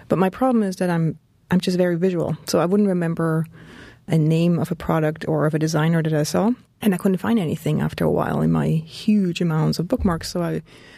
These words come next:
I realized I need a visual archive for myself. And the next best thing was a, a blog. For some reason, I don't know why, but I started on, on Typepad and I needed a username. And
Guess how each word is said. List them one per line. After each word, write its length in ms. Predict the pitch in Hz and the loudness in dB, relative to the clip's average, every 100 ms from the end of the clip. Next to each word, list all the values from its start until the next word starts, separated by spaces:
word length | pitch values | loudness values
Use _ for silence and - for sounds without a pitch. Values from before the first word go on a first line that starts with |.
| - | -4
I 60 | 185 | 0
realized 460 | 208 214 165 - | 0 0 -4 -2
I 60 | 170 | -2
need 180 | 165 165 | 0 0
a 80 | |
visual 300 | 156 160 156 | 0 -2 -2
archive 320 | - - - 156 | -4 -6 -6 -6
for 120 | - | -4
myself. 440 | - - 156 - | -6 -4 -6 -2
And 240 | 156 156 - - - - - - | -2 -2 -4 -18 -20 -20 -20 -6
the 100 | 175 | -2
next 300 | 170 - - | -2 -4 -6
best 280 | 156 - | -6 -4
thing 260 | - 359 240 | -4 0 0
was 220 | 196 190 | 0 -2
a, 280 | 190 185 185 - _ _ | -2 0 -2 -6 _ _
a 120 | - 190 | -4 -2
blog. 400 | 233 226 143 151 - _ _ | 0 -2 -4 -8 -18 _ _
For 140 | - | -6
some 180 | - 220 | 0 2
reason, 220 | 208 196 | 0 -2
I 80 | 175 | -2
don't 100 | 208 | 0
know 100 | 202 | 0
why, 260 | 175 160 160 | 0 -2 -2
but 140 | 151 | -2
I 60 | 151 | -2
started 380 | - 156 160 | -2 -2 -2
on, 160 | 165 160 | -2 -2
on 100 | 160 | -4
Typepad 540 | 156 151 160 160 156 156 | -4 -4 -4 -2 -2 0
and 280 | 165 151 - - | 0 -2 -6 -2
I 40 | |
needed 220 | 160 170 | 0 2
a 40 | 165 | 2
username. 580 | 175 165 156 160 - - - | 0 0 -4 -6 -10 -12 -4
And 320 | 156 131 - | -2 -2 -4